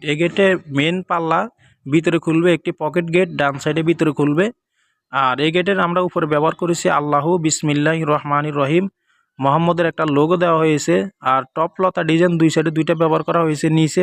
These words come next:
পাতা ডিজাইন ব্যবহার করা হয়েছে। আর এই গেটের সম্পূর্ণ মালামাল আমরা স্টিল টেক ওয়ান পয়েন্ট ফাইভ দিয়ে তৈরি করেছি। আর এই গেটের দাম কত টাকা আসে আমি আপনাদেরকে জানাবো। এই গেটের কাজের ফিনিশিংগুলো, কোয়ালিটিগুলো আমরা হান্ড্রেড পার্সেন্ট অ্যাকুরেটভাবে দিয়েছি। তো প্রিয় দর্শক, এই গেটটি কিন্তু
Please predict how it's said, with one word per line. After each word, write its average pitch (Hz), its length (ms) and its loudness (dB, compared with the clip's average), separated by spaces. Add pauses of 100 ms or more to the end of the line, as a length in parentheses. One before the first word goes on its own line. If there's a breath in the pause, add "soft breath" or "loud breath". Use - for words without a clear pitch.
পাতা 156 240 -2
ডিজাইন 147 320 -2
ব্যবহার 160 300 0
করা 160 180 -2
হয়েছে। 151 260 0 (800 soft breath)
আর 135 120 2
এই 160 100 0
গেটের 185 260 0
সম্পূর্ণ 175 380 -2
মালামাল 170 340 0
আমরা 151 200 0 (140)
স্টিল 175 220 0
টেক 175 180 0
ওয়ান 143 260 0
পয়েন্ট 170 260 -4 (120)
ফাইভ 151 280 -4
দিয়ে 175 180 4
তৈরি 175 280 0
করেছি। 156 280 0 (180)
আর 139 100 0
এই 143 120 -2
গেটের 165 240 -4
দাম 175 140 0 (100)
কত 165 100 2 (100)
টাকা 151 180 0
আসে 143 160 -4
আমি 156 160 -2
আপনাদেরকে 147 520 -4
জানাবো। 139 300 0 (600)
এই 160 120 -2
গেটের 180 260 -2
কাজের 170 340 -2
ফিনিশিংগুলো, 180 560 0 (120)
কোয়ালিটিগুলো 160 640 0 (160)
আমরা 151 260 0
হান্ড্রেড 143 320 -4
পার্সেন্ট 147 360 -6
অ্যাকুরেটভাবে 151 580 -2
দিয়েছি। 147 360 2 (640 soft breath)
তো - 80 0
প্রিয় 185 260 2
দর্শক, 185 240 0 (180)
এই 160 100 4 (140)
গেটটি 165 240 -2
কিন্তু 196 220 -2